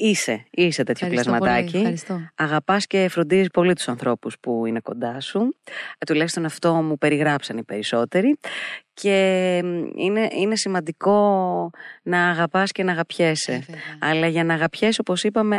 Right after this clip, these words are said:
Speaker 1: αρχικά, πρέπει να αγαπάς τον ίδιο στον εαυτό.
Speaker 2: Έτσι
Speaker 1: Μμ;
Speaker 2: είναι, έτσι ακριβώς.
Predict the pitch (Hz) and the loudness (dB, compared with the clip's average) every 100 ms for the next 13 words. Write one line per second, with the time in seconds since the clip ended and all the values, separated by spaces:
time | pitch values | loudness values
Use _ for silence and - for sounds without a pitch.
0 | - 170 156 156 - 202 233 311 _ - | -2 -4 -4 -8 -2 0 2 0 _ -14
1 | - - - - _ 185 185 185 180 160 | -12 -12 -16 -20 _ -2 0 2 2 0
2 | 151 175 185 165 160 156 151 147 139 - | 0 -2 0 0 0 0 0 0 -2 -6
3 | 113 - _ _ - 226 330 277 269 - | -8 -12 _ _ -2 2 4 2 -10 -10
4 | - 285 - 170 160 147 143 | -6 -6 -6 -6 -6 -6 -10